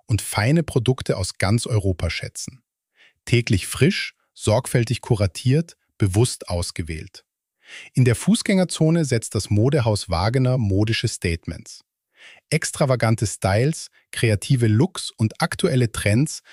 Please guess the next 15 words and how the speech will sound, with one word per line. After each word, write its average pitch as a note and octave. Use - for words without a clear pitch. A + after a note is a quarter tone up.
machen E3
den G#2
Standort C#3+
zu -
einer G#2
Adresse -
für -
Menschen, A#2
die G#2+
Mode A#2
als G#2
Ausdruck A#2+
ihrer A#2
Persönlichkeit F2+
verstehen. -